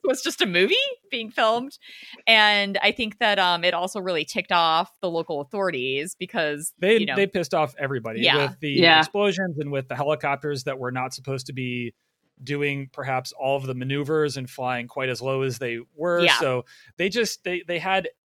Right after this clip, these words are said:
Speaker 2: a permit and they took advantage
Speaker 3: <laughs>
Speaker 2: of it. And by the time it got shut down, they felt they had enough footage to, to do it. But I think it's also fun that even when he calls into the police and they're, like, looking up the address, that they actually show, like, the real address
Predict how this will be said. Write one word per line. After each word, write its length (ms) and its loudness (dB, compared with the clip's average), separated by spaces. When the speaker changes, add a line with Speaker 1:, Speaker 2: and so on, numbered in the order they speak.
Speaker 2:
a 140 0
permit 560 -6
and 160 -6
they 200 -4
took 260 -10
advantage 420 0
Speaker 3:
<laughs> 0 -
Speaker 2:
of 160 -4
it. 200 -2
And 540 0
by 120 2
the 60 -2
time 200 -2
it 60 -4
got 180 -4
shut 240 -4
down, 300 -2
they 100 -2
felt 260 -2
they 120 -4
had 100 -2
enough 340 -6
footage 400 -6
to, 360 -6
to 80 -12
do 200 -4
it. 200 -6
But 200 -4
I 40 -10
think 140 0
it's 100 -6
also 320 0
fun 300 -2
that 120 -6
even 240 -6
when 140 -4
he 160 -6
calls 340 -4
into 360 -10
the 100 -6
police 580 -6
and 100 -6
they're, 200 -2
like, 200 -6
looking 360 -6
up 140 -4
the 120 -6
address, 560 -6
that 100 -6
they 100 0
actually 480 -2
show, 400 -2
like, 260 -4
the 80 -4
real 240 -2
address 500 -6